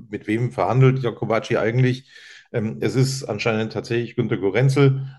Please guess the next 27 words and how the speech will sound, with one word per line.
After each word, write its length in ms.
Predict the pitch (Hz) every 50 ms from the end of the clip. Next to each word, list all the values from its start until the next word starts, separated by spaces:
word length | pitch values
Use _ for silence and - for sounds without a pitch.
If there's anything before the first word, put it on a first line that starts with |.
| _ _ _ _
Und, 480 | _ - 98 101 98 98 98 92 - -
ähm, 600 | 98 95 95 92 92 92 90 90 90 87 76 - -
ja, 180 | 107 - - -
also 260 | - 92 92 92 95
da 260 | 87 95 92 92 92
scheint 260 | 92 - 95 98 104
sich 460 | 101 101 104 95 - - - - - _ -
angeblich 720 | 101 104 104 98 104 101 101 101 101 101 - - - -
ein 60 | 104 101
bisschen 280 | 104 101 104 98 95
was 140 | 92 92 -
zu 120 | - -
tun 280 | - - 120 127 135 135
zu 120 | 135 135
den 140 | 131 104 -
Personalien 880 | - 107 101 92 98 95 92 95 101 107 107 101 101 107 110 113 120 117
bei 100 | 107 101
sechzig 420 | 90 95 104 101 - - - 92 95
München, 400 | 107 113 120 - - 113 107 101
die 80 | 104
es 120 | 101 - -
ja 120 | 98 87
zuhauf 540 | - - - 87 - 98 120 131 131 135 -
gibt, 240 | 131 131 131 - -
kommen 400 | - - 123 127 127 123 117 107
wir 300 | 110 120 131 131 131 - - - - - - _ _ _
logischerweise, 1080 | - - 110 117 117 127 127 135 120 107 95 104 107 110 107 98 107 104 101 98 -